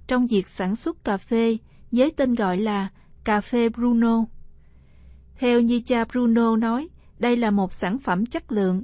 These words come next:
mang lại chất lượng cho cuộc sống. "Chúng tôi không sử dụng thuốc trừ sâu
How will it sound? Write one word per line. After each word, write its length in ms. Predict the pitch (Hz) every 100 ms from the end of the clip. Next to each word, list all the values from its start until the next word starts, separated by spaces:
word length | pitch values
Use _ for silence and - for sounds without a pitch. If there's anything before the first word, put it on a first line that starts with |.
| -
mang 220 | 233 233
lại 180 | 220 185
chất 280 | 185 311 -
lượng 260 | 226 185 202
cho 160 | 240
cuộc 220 | 220 185
sống. 280 | - 226 226 311 - - - - - - - -
"Chúng 180 | 269 320
tôi 320 | 254 233 220
không 240 | 226 240
sử 140 | 226 220
dụng 360 | 233 208 185
thuốc 200 | - 302 -
trừ 160 | 214 196
sâu 400 | - 226 226